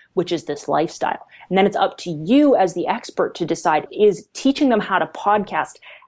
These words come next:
actually the best way for them to achieve that lifestyle goal?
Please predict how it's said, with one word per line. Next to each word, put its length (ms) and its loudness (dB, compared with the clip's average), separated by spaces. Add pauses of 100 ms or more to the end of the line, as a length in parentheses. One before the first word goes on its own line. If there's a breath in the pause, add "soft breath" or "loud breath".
(160)
actually 560 2
the 140 2
best 300 -2
way 180 4
for 120 -4
them 200 -2
to 180 0
achieve 320 0
that 160 2
lifestyle 500 2
goal? 320 0